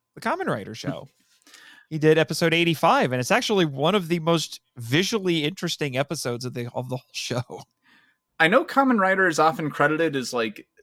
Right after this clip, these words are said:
Speaker 2: the originator of the Monster of the Week formula, at least, like, the version of it with having a bigger monster and a bunch of henchmen and, you know,
Speaker 1: Mm-hmm.
Speaker 2: blow it up at the end of the episode.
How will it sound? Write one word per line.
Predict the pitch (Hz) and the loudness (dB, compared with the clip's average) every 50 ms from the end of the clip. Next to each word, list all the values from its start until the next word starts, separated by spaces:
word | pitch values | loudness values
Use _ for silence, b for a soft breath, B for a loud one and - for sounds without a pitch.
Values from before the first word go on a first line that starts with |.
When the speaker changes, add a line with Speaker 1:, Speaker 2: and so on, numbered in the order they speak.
| _ _ - | _ _ -16
Speaker 2:
the | 147 127 127 139 147 | -8 -2 0 2 2
originator | 139 127 135 135 139 143 160 156 151 151 156 156 147 | 4 4 2 0 0 0 -2 -2 2 4 4 4 4
of | 127 123 120 117 117 113 117 | 4 2 0 -4 -8 -8 -6
the | 120 120 | -4 -2
Monster | 120 117 117 131 135 135 - - - 147 | 0 0 0 0 0 -2 -4 -2 -2 -2
of | 131 117 | 0 -2
the | 120 | -4
Week | 117 123 131 131 131 - | -6 -6 -8 -10 -12 -12
formula, | - - 123 120 127 139 143 143 143 147 151 147 143 _ _ | -10 -8 -8 -6 -6 -6 -4 -4 -2 -4 -4 -6 -10 _ _
at | 131 131 131 | -2 -2 -2
least, | 143 139 - - | -2 -4 -4 -4
like, | - 135 123 113 - _ | -4 -4 -4 -4 -8 _
the | - 123 135 131 | -6 -4 -4 0
version | 131 147 151 147 135 139 143 | 2 2 2 2 2 0 0
of | 135 131 127 | 0 2 2
it | 135 127 - | 0 -2 0
with | 117 120 120 - - | -2 -4 -4 -4 -2
having | - 120 117 120 120 117 - | -2 -2 0 0 -4 -6 -6
a | - 123 127 | -6 -6 -4
bigger | 117 127 127 123 135 127 | -4 -4 -2 -2 -2 -2
monster | 127 120 117 123 120 - - - 131 123 | -2 -2 -4 -4 -6 -8 -6 -4 -4 -4
and | 120 117 | -4 -4
a | |
bunch | 110 123 120 120 - | -6 -6 -8 -8 -8
of | 120 | -12
henchmen | - - 135 127 120 - - 127 120 117 117 113 113 117 120 _ - | -10 -8 -8 -8 -8 -8 -8 -8 -6 -6 -6 -8 -8 -10 -12 _ -16
and, | 107 107 107 98 101 - _ | -14 -12 -12 -12 -12 -14 _
you | - 104 | -16 -14
know, | 98 101 107 - - | -14 -14 -14 -10 -8
Speaker 1:
Mm-hmm. | 127 120 113 113 113 113 | -8 -6 -6 -6 -6 -6
Speaker 2:
blow | 113 104 110 117 | -6 -4 -4 -2
it | 110 | -2
up | 107 110 - _ - | -2 -4 -4 _ -12
at | 101 | -12
the | 113 113 | -10 -10
end | 110 107 | -10 -10
of | 110 - | -10 -8
the | 107 107 | -8 -8
episode. | 104 - - - 117 110 104 104 107 | -8 -8 -8 -6 -6 -4 -4 -6 -10